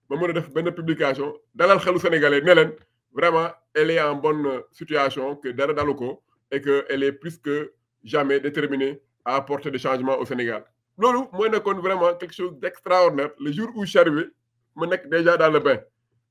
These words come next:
Ci laa profité aussi, euh, euh, en même temps, dem seeti, euh, Anta Babacar Ngom, qui était dans les mêmes locaux que la première ministre Mimi Touré, nuyu ko, sàmmante ak moom, laajte ko aussi dans quelles conditions elle était,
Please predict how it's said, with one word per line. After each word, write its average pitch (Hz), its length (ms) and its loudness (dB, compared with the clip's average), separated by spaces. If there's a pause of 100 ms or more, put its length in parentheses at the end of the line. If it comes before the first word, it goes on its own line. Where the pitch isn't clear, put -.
Ci 175 80 -4
laa 180 160 6
profité 180 440 -2
aussi, 165 280 2 (580)
euh, 139 220 2 (320)
euh, 135 280 -4 (180)
en 139 100 -2
même 196 180 0
temps, 151 240 0 (360)
dem 170 240 -2
seeti, 165 560 0 (400)
euh, 143 260 0
Anta 160 220 0
Babacar 156 380 2
Ngom, 139 220 2 (160)
qui 156 100 -2
était 160 180 -4
dans 156 140 2
les 151 120 0
mêmes 165 160 -2
locaux 156 420 -2 (280)
que 147 80 -4
la 143 180 0
première 160 240 -2
ministre 151 240 -4
Mimi 151 140 -4
Touré, 143 260 -4 (400)
nuyu 165 300 -2
ko, 156 340 -6
sàmmante 156 420 -2
ak 139 80 -4
moom, 139 320 -4
laajte 151 280 -8
ko 156 120 -8
aussi 143 380 -6
dans 139 220 -2
quelles 151 180 -4
conditions 139 440 -4
elle 135 100 -4
était, 135 360 -2